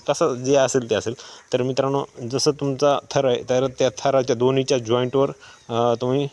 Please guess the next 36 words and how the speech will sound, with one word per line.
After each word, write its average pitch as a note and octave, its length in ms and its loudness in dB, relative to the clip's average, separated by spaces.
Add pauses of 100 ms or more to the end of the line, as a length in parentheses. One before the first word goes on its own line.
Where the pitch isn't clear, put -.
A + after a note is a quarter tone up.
(260)
बोर B2 220 0
घ्यायचा A#2+ 260 2
प्रयत्न B2 360 0
करा B2 260 2
केव्हा B2 400 0
पण. B2+ 320 -2 (440)
कारण C3 400 0
कसं C#3 220 -2
आहे C#3 100 2
की C3 400 -4 (1000)
वरलं B2+ 320 0
पाणी C#3 260 -2
गेलेलं C3 360 0
त्या C#3 100 2
थरापासून, C3+ 680 -2 (300)
थरापासून C3 480 0
मध्ये B2+ 260 0
आतमध्ये B2 420 0
येत A2 220 2
असते A2 260 -2
मित्रांनो. A#2 380 -2
तर B2+ 100 2
त्याकरता B2 500 -2 (400)
त्या C3 120 2
दोन्हीच्या C3 440 2
जॉईंटवर C#3 640 2
तिथं C3+ 200 0
जर C#3 120 2
बोर C3 200 2
घेतला A#2+ 300 0
आपण, A2+ 220 -2 (180)
तर A#2 80 2
आमचा A#2+ 240 0
जॉईंट B2+ 260 0
तिथंच C3 340 -6
आहे B2+ 100 2